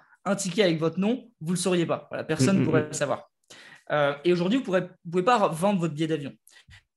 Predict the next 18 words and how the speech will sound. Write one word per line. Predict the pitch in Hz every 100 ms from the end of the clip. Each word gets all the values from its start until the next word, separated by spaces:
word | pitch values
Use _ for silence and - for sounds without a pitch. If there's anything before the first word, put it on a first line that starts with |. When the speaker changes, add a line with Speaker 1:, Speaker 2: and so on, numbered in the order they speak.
| _ _ _ 151
Speaker 1:
Grâce | 170 226 254 - 453 -
à | 156
la |
blockchain | 165 175 196 170
et |
au | 151
N | 139
F | 143
T, | 233 294 - -
si | - 214
votre | 196 160
billet | 170 208
d'avion | 196 185 180 185 196 190
est | 165
un | 151
N | 151 147
F |
T, | 151 226 -